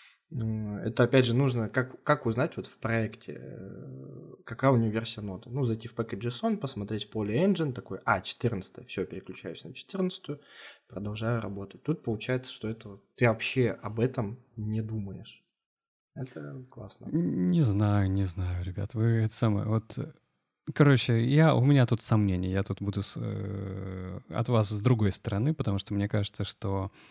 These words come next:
Speaker 2: а, N V M отлично решает з-, свои задачи. А, н-, не задача N V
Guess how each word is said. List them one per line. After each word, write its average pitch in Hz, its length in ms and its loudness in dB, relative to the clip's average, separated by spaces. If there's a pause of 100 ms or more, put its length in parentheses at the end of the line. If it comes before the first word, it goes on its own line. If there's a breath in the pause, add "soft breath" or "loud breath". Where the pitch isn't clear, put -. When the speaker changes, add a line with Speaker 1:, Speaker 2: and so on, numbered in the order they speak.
(380 loud breath)
Speaker 2:
а, 95 600 0
N 113 100 4
V 113 120 6
M 113 280 6
отлично 110 440 -2
решает 92 400 -2
з-, 92 260 -6
свои 95 260 -2
задачи. 110 500 0 (500 soft breath)
А, 92 880 -4 (200)
н-, 107 720 -6
не 135 260 4
задача 104 460 2
N 98 100 0
V 101 120 0